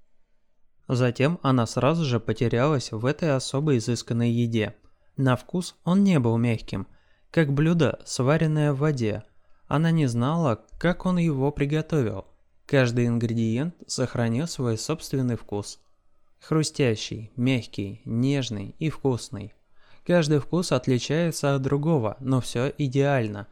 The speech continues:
сочетается друг с другом. Она никогда не пробовала ничего подобного раньше. И никогда не думала,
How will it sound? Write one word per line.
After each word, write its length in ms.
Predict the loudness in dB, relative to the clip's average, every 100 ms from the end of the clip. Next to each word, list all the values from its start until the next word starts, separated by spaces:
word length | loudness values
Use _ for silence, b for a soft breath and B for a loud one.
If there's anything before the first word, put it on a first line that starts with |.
| b b
сочетается 800 | -4 -2 -2 0 -2 -2 -4
друг 300 | -2 0 0
с 60 | 0
другом. 480 | 2 2 2 -4 -8 -18 _ _ _ -18 -4
Она 240 | 0 2
никогда 480 | 2 2 0 2 0
не 140 | -2
пробовала 440 | 0 -2 0 -2 0
ничего 420 | -2 -2 -2 -2
подобного 600 | 0 0 0 0 -2 0
раньше. 480 | 0 -2 -4 -8 -10 _ _ _ _ _ _ _ _ _ _ _ _ _ _ _ _ 2
И 60 |
никогда 460 | 4 4 2 2 2
не 140 | 2
думала, 600 | 2 2 2 0 -2 -8